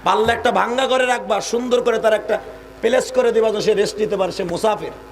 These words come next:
খাবার সে কি খাবে, সবকিছু আগের থেকে জিজ্ঞেস করবা। এই লাখ লাখ টাকা খরচ করলে, আমি একটু কষ্ট দিয়ে বরদোয়া দিয়ে গেলাম, বেটা, সব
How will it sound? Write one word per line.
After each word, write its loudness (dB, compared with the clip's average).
খাবার 2
সে 2
কি -2
খাবে, 0
সবকিছু -2
আগের 2
থেকে -2
জিজ্ঞেস 2
করবা। 0
এই 2
লাখ 0
লাখ 2
টাকা 0
খরচ 0
করলে, 0
আমি 2
একটু -2
কষ্ট 0
দিয়ে 4
বরদোয়া 2
দিয়ে 2
গেলাম, 0
বেটা, 0
সব 0